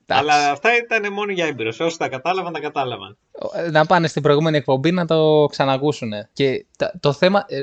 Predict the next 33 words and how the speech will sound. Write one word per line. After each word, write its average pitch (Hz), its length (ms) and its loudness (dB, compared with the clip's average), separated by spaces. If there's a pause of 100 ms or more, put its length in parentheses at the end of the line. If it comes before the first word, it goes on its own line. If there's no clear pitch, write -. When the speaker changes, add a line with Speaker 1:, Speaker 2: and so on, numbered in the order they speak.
(160)
Speaker 2:
σήμερα 208 460 2
δεν 185 100 0
σε - 160 -2
έχω 202 140 0
ενημερώσει 160 460 -2
καν 170 160 -2
για 165 140 0
τη - 100 -6
σκαλέτα 123 540 0
της - 160 -10
εκπομπής, 117 500 -4
για 113 100 -4
το 113 100 -4
τι 139 100 -8
θα 123 180 -4
πούμε, 113 340 -6
έτσι. 117 200 -8
Speaker 1:
Α, 117 60 -10 (100)
Speaker 2:
Μάλλον 175 220 4
Speaker 1:
έχουμε 202 140 2
Speaker 2:
επειδή 185 160 2
Speaker 1:
και 180 60 2
θεματολογία. 127 720 -4 (440)
Speaker 2:
Μα, 143 220 -4
ε, - 80 -6
ε, - 220 -4 (140)
εγώ 160 560 4
το 151 140 4
πρωί 156 280 4
δημιούργησα 180 540 0
μία 180 200 0
θεματολογία 143 1000 0 (180)
σπουδαία. 143 640 2